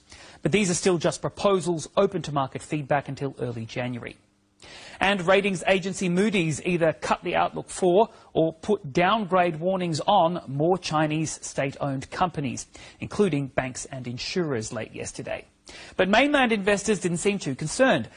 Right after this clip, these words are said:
I C B C, Agricultural Bank of China and Bank of China all rose,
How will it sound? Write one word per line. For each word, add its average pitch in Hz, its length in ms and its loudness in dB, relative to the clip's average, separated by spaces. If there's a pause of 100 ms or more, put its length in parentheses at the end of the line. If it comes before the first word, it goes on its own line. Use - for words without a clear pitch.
(160)
I 139 140 -2
C 143 160 -6
B 160 180 0
C, 190 360 -2
Agricultural 160 600 0
Bank 160 240 0
of 143 100 -8
China 165 400 -2
and 156 300 -4
Bank 160 220 -2
of 147 80 -8
China 151 420 0
all 156 300 2
rose, 160 400 4